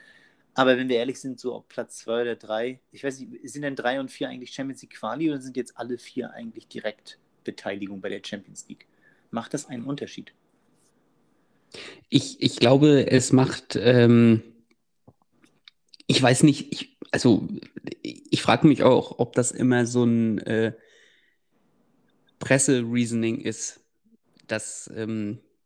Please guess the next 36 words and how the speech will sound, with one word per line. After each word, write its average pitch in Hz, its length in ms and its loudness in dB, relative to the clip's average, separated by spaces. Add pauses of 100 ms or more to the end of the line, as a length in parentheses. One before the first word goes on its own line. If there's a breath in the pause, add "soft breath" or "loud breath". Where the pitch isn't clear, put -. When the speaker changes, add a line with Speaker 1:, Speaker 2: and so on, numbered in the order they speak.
Speaker 2:
ich 117 140 -10
weiß 107 240 -2
nicht, 131 200 2
ob - 160 -6
jeder 123 640 0
Spieler 120 640 -2
ständig 120 800 0 (140)
so - 160 -8
eine 120 140 0
<laughs> - 20 -4
Sachen - 380 0
im 110 200 0
Kopf - 320 -6
hat, 98 260 -4
irgendwie, - 560 0
ob, - 280 -2
ob, - 260 -6
äh, 117 240 2 (320 loud breath)
das - 480 0
Speaker 1:
<laughs> - 80 -20
Speaker 2:
irgendwie 117 640 2
den, 110 340 2 (380)
wenn 120 380 4
ich - 240 2
jetzt 120 260 2
nur 131 200 8
noch 127 220 4
um 123 180 -2
die 120 140 -2
Quali 135 400 2
spiele 139 460 0
und 120 180 2
nicht 123 320 0 (360)
darum, 127 560 4
dann, 110 400 4
äh, 117 320 2